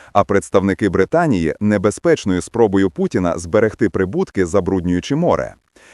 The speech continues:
Ліквідація наслідків може коштувати до одного і чотирьох десятих мільярда євро, що ляже на плечі європейських платників податків.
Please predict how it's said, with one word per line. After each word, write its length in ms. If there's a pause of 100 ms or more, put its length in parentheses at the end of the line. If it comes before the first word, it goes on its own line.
(100)
Ліквідація 680
наслідків 680
може 300
коштувати 640
до 200
одного 460
і 140
чотирьох 460
десятих 480
мільярда 460
євро, 440 (180)
що 300
ляже 300
на 120
плечі 360
європейських 720
платників 520
податків. 560